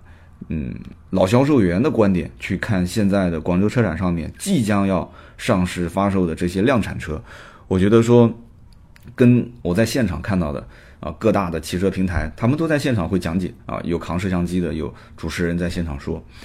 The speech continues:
那么我们跟他们去看的这个着眼的点真的是不一样。你比方说这次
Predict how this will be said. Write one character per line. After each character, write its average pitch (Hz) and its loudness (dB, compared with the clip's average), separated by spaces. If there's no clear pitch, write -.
那 165 4
么 175 6
我 104 4
们 101 6
跟 123 0
他 135 4
们 123 4
去 95 0
看 120 2
的 90 4
这 95 0
个 90 2
着 92 2
眼 104 2
的 101 2
点 101 -4
真 135 4
的 127 4
是 98 0
不 98 0
一 85 0
样。 80 -6
你 120 4
比 110 4
方 107 2
说 120 2
这 120 4
次 98 -4